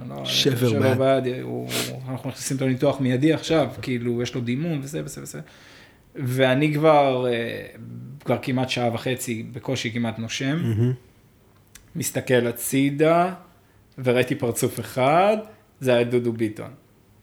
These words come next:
Speaker 1: אני רואה את דודו ביטון כזה, עושה לי ככה. אני מסתכל עליו ככה, ואני עושה לו כזה ככה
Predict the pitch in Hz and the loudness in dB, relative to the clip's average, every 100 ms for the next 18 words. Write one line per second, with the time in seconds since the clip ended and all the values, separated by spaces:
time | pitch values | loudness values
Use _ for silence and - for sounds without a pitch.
0 | _ - 135 175 202 220 220 220 202 170 | _ -4 4 4 4 2 0 -4 -4 -6
1 | 160 151 143 131 127 - - - - - | -6 -8 -6 -6 -8 -14 -16 -18 -18 -20
2 | - _ _ _ _ _ _ _ - - | -20 _ _ _ _ _ _ _ -20 -18
3 | - 127 131 - 143 156 131 - - 139 | -14 -10 -10 -10 -10 -8 -8 -10 -12 -12
4 | - _ _ - 131 131 143 139 147 | -18 _ _ -6 -4 2 2 2 -2